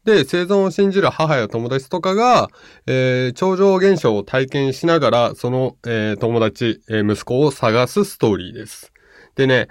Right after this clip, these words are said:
ある日ね、マイクっていうね、まあ、主人公に当たるのかな？ちょっとね、このドラマ主人公っていう主人公がね、いないに等しいので、まあ、あれなんですけど、まあ、マイクっていう子がいるんですよ、子供が。で、マイクの家でウィル、えー、ダスティン、ルーカスがね、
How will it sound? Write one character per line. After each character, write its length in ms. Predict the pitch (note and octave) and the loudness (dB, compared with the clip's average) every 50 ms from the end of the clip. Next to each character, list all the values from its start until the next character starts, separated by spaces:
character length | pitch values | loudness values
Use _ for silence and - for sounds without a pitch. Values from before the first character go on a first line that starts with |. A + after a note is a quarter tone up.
| - - | -6 -2
あ 120 | - E3+ | 0 2
る 120 | G3+ G#3 E3 | 4 4 2
日 80 | C#3+ | 2
ね、 300 | B2 A#2 A2 G#2+ G#2+ G#2 | 2 0 0 0 0 0
マ 200 | G#2 B2 D#3 F#3+ | 0 0 2 2
イ 100 | G3 E3+ | 0 0
ク 180 | - - - A2 | -2 -4 -6 -6
っ 20 | |
て 220 | - _ _ - G#2 | -6 _ _ -6 -4
い 80 | G2+ | -4
う 100 | F#2+ G2 | -4 -2
ね、 160 | G#2 A2+ A#2 | -2 -2 -2
ま 120 | A#2 A#2 A2+ | 0 -2 -4
あ、 60 | G#2+ | -4
主 160 | - - C3+ | -4 -6 -8
人 300 | C3 E3 A3+ C#4 C#4 C#4 | -6 -6 -4 -4 -4 -6
公 580 | C#4 - G#3+ F3 D3 B2+ A#2+ A#2 A2+ A2+ A2+ A2+ | -4 -2 0 2 2 2 2 0 0 0 0 0
に 120 | A#2 A#2 | -2 -2
当 140 | A2+ A#2 A#2 | -2 -2 0
た 140 | - F#3+ G#3 | 0 0 0
る 60 | A3 | 2
の 140 | A3+ G#3+ F3 | 2 0 0
か 100 | - C3 | 2 0
な？ 140 | B2 A#2+ B2 | 0 0 0
ち 80 | - | 0
ょ 20 | G3 | 0
っ 20 | |
と 120 | F#3+ E3 | 0 0
ね、 100 | C#3 B2 | 0 0
こ 120 | A2+ A2+ D#3+ | 0 0 0
の 100 | F3 F#3+ | 0 2
ド 100 | G3 G3+ | 2 2
ラ 80 | G3+ | 2
マ 140 | G3+ G3+ F#3+ | 2 0 0
主 140 | - - D#3 | -2 -2 -2
人 180 | F3 G3+ G#3+ G3+ | -2 0 0 0
公 120 | - A#2+ | -2 -4
っ 40 | A2 | -4
て 100 | - A2 | -4 -4
い 40 | G#2 | -4
う 40 | |
主 140 | G2+ - G#2+ | -4 -6 -6
人 160 | G#2+ A#2 A#2 | -6 -4 -4
公 140 | G#2+ A2 F#2+ | -4 -4 -4
が 120 | - F#2+ G2+ | -4 -4 -2
ね、 100 | G#2 G2 | -2 -2
い 120 | F#2 G#2+ | -2 0
な 160 | A2 A#2+ C#3+ E3 | 2 2 4 4
い 80 | D#3 | 2
に 80 | A2 - | 0 -2
等 220 | - - - D3 | -4 -6 -6 -6
し 160 | - - C3+ | -4 -4 -4
い 40 | B2 | -4
の 140 | G#2+ F#2 F2+ | -4 -4 -4
で、 360 | F#2+ G2 G2 F2+ F#2 F2+ - - - - - _ | -4 -4 -4 -4 -4 -8 -12 -16 -20 -20 -14 _
ま 80 | - A2 | -4 -2
あ、 40 | A2 | -2
あ 60 | A2 | -2
れ 60 | A#2+ | -2
な 100 | C3+ C#3 | -2 -2
ん 60 | C3+ | -2
で 80 | A2+ G2+ | -2 -4
す 80 | - - | -6 -6
け 80 | B2 | -6
ど、 240 | B2+ C#3 C#3 A#2 - - D#3+ D3+ - | -4 -2 -2 -2 -2 -6 -8 -4 0
ま 100 | F3 E3+ | 0 2
あ、 40 | |
マ 180 | E3 F3+ G3 G3+ | 2 4 2 2
イ 60 | F#3 | 0
ク 100 | D#3 B2+ | 0 -4
っ 20 | - | -6
て 120 | - G#2+ | -6 -6
い 40 | G2 | -6
う 60 | F#2+ | -6
子 140 | - G#2 G#2 | -6 -6 -4
が 140 | G#2+ G#2+ G#2 | -2 -2 -2
い 80 | A2 | -2
る 100 | A2+ A#2+ | -2 -4
ん 40 | A2+ | -4
で 80 | F#2+ E2+ | -6 -8
す 100 | - G2+ | -10 -12
よ、 40 | F#2 | -12
子 120 | - A2+ | -10 -8
供 200 | G#2 G#2 G2+ G2+ | -6 -4 -4 -2
が。 200 | G2+ A2+ A2 - - | -2 -2 -4 -4 -6
で、 140 | C3+ D3+ E3 | -6 -4 0
マ 160 | F3+ G3+ G#3+ | 0 2 0
イ 60 | G#3 | 0
ク 100 | G3+ E3 | 0 -2
の 80 | C3+ A#2 | -2 -2
家 220 | A#2+ C3 D3 C#3+ | 0 -2 -2 -2
で 200 | D3+ F3 E3 D3 | 0 2 2 2
ウ 40 | C3+ | 2
ィ 120 | D#3+ F#3 | 0 0
ル、 260 | F3 E3+ A#2 - - _ _ _ _ | 0 0 -2 -2 -6 _ _ _ _
え 180 | - A#2+ B2 B2 | -6 -4 -4 -2
ー、 40 | A#2+ | -2
ダ 120 | C3+ C#3+ | -2 -2
ス 140 | C#3+ - - | -2 -4 -4
テ 100 | - A#2+ | -2 -2
ィ 80 | G2 | -2
ン、 60 | C3+ G#2 | 0 -2
ル 120 | A#2+ B2 | -2 -2
ー 20 | |
カ 120 | - A2 G2 | -2 -4 -6
ス 260 | - - G2+ F#2+ - _ _ _ - - _ - | -6 -8 -10 -10 -10 _ _ _ -20 -16 _ -4
が 100 | C#3 B2 | -2 -2
ね、 160 | B2 B2 | 0 0